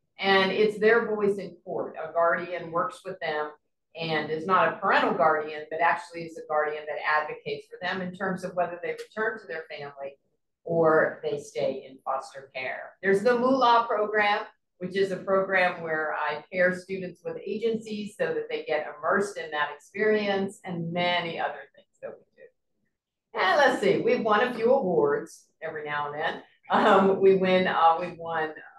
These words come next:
the Civic Engagement Award, the Action Award. We've done a variety of things that we've done. And if you wanna know what we're up to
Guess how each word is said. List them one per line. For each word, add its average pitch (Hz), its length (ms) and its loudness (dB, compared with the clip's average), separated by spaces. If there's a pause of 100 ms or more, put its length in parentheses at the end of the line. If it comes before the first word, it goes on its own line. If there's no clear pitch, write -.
(260)
the - 80 -20
Civic 165 300 -12
Engagement 226 460 2
Award, 190 360 2
the - 80 -2
Action - 380 -2
Award. 170 200 -4
We've 185 140 -6
done 165 240 4
a - 80 -6
variety 139 480 2
of - 80 -20
things - 280 -20
that - 120 -20
we've - 240 -20
done. 95 80 -20 (640)
And 240 160 4
if 233 60 -2
you 254 80 2
wanna 320 280 2
know 285 200 6
what 240 220 4
we're 185 200 2
up - 220 2 (100)
to - 380 -4